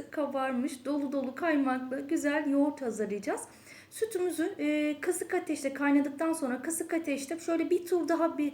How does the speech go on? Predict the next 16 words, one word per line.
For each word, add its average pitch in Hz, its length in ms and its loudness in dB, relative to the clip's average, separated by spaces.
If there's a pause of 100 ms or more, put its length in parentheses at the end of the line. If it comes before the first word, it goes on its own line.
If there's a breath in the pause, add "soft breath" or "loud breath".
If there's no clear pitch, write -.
(220 loud breath)
hemen 294 320 6
kenarını 285 360 4
kaymağını 277 520 4
bozmadan 233 480 0
karıştırıp 403 520 -2 (320 loud breath)
kayna-, 349 340 2
tekrar 302 480 0
kaynatın. 254 540 -2
Kaynadıktan 311 600 0
sonra 277 240 0
işlemimiz 269 540 0
tamam 269 400 0
demektir. 220 360 -2
Yani 294 340 2
bu 302 60 2
yaklaşık 285 460 -2